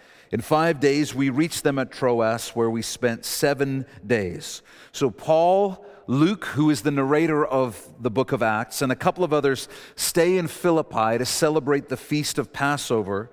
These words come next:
before sailing back to the province of Asia, which is present-day Turkey, where they landed at Troas and rejoined the rest of the group. Verse seven, "On the first day of the week in Troas,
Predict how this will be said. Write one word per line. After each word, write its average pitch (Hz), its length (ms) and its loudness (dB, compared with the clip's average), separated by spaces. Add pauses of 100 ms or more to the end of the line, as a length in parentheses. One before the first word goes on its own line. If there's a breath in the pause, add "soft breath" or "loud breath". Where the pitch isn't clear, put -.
(280 loud breath)
before 156 300 0
sailing 151 460 2
back 160 580 -2 (260 loud breath)
to 165 120 0
the 143 80 2
province 160 480 0
of 143 160 0
Asia, 127 500 0
which 123 240 -6
is 120 120 -6
present-day 147 580 0
Turkey, 131 600 -4 (440 soft breath)
where 123 160 2
they 127 100 2
landed 135 400 2
at 127 140 -2
Troas 123 560 0
and 113 120 -4
rejoined 117 520 -2
the 104 60 0
rest 104 280 -2
of 101 100 -2
the 104 80 -4
group. 95 400 -4 (800 loud breath)
Verse 147 200 4
seven, 123 480 0 (720 soft breath)
"On 170 100 2
the 175 80 0
first 240 400 2
day 214 140 6
of 170 120 0
the 170 100 2
week 127 500 -4
in 151 160 0
Troas, 127 840 -2